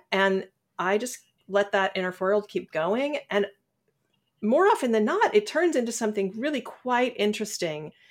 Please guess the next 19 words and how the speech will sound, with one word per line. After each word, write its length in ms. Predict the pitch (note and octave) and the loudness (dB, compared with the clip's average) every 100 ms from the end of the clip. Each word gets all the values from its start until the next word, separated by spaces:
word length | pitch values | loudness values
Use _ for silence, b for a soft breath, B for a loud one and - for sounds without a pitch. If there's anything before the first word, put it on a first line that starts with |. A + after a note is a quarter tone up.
| b b b - | b b b 0
and 160 | A#3 - _ | 0 -2 _
quite 340 | - - A3 - | -8 4 4 4
beautiful, 600 | G3 G3+ G3 E3 D3+ - | 2 2 2 -2 -2 -2
even 200 | G3 G#3 | 0 2
though 120 | G3 F3+ | 2 0
it 100 | - | -6
starts 380 | - F3+ F3+ | -4 -2 0
off 200 | E3+ E3 | -2 -2
as 380 | D#3 D#3+ - - _ _ _ | -6 -6 -8 -10 _ _ _
really 360 | E3+ F3 F3+ F3 | -6 0 0 0
bizarre 340 | E3+ D#3+ D#3+ | -2 -2 -4
and 100 | D#3+ | -4
ugly. 520 | F3 F#3 D#3+ D#3+ F3+ - _ _ _ _ _ | -6 -4 -4 -6 -8 -12 _ _ _ _ _
Sometimes 440 | - F#4+ F4+ E4 E4 | 2 6 8 6 4
it 100 | D#4 | 0
stays 300 | - D#4 C#4+ | 2 2 2
bizarre 300 | A#3+ G#3+ F3 | 2 2 2
and 80 | E3 | 0
ugly, 460 | D#3+ E3 G3 A3 | -2 0 0 -2